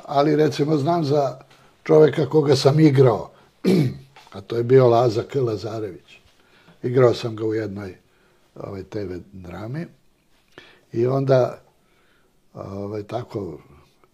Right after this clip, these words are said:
raspitujući se o njemu, čitajući o njemu, svašta sam i doznao, pa između ostalog i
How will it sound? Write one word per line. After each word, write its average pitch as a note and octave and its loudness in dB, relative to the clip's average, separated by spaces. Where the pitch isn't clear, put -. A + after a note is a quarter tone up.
raspitujući B2+ -4
se B2 -4
o B2 -2
njemu, C3 -4
čitajući A#2+ -2
o A#2 -8
njemu, B2+ -6
svašta B2 -6
sam B2 -8
i B2 -4
doznao, B2 0
pa - -10
između G#2 -6
ostalog A#2 -4
i G#2 -6